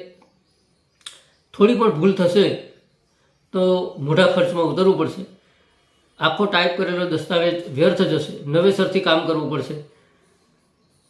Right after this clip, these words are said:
સ્ટેમ્પ ડ્યુટીની અંદર ભૂલ થઈ હશે તો પણ તકલીફ થશે.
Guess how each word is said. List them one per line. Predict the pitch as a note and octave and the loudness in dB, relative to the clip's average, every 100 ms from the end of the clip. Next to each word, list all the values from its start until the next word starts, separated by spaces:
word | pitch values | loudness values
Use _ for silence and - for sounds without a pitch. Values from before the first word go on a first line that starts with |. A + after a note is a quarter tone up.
| _ - | _ -20
સ્ટેમ્પ | - G3 G3+ | 0 2 4
ડ્યુટીની | F#3+ G3 G3+ G3 F#3+ | 2 0 2 4 4
અંદર | F#3 D#3+ | 2 0
ભૂલ | E3 F3+ | 0 0
થઈ | F3+ F3+ | 0 -2
હશે | G3+ D#3+ | -2 -2
તો | F#3+ | 0
પણ | F#3+ F3+ | 0 -2
તકલીફ | F3 F3 D#3+ | -2 -4 -4
થશે. | D#3+ D3+ | -4 -6